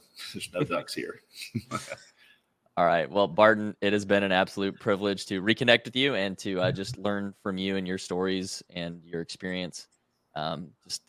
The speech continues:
Speaker 2: a wealth of information in this episode. So appreciate your willingness to share and, and, uh, just be real. And,
Speaker 1: Yeah.
Speaker 2: uh, I think I speak for everyone. It's been a real pleasure.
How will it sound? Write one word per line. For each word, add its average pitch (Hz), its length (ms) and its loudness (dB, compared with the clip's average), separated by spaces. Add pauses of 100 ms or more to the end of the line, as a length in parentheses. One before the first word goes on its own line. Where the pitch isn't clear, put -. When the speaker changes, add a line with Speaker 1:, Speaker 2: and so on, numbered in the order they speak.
Speaker 2:
a 87 80 -4
wealth 92 240 6
of 87 100 -6
information 82 480 -6
in 76 60 -8
this 76 160 -10
episode. 76 460 -2
So 85 80 -2
appreciate 87 440 -2
your 87 200 0
willingness 90 500 0
to 90 140 -6
share 95 400 4
and, 87 160 -4 (840)
and, 92 220 4
uh, 92 380 10 (360)
just 101 160 -6
be 107 80 2
real. 110 340 6 (380)
And, 90 260 -4
Speaker 1:
Yeah. 90 60 2
Speaker 2:
uh, 92 320 4 (680)
I - 20 -2
think 92 160 -2
I 95 60 0
speak - 240 -4
for 98 120 2
everyone. 101 360 6 (180)
It's - 100 -16
been 92 120 0
a 95 40 0
real 92 140 2
pleasure. 92 380 0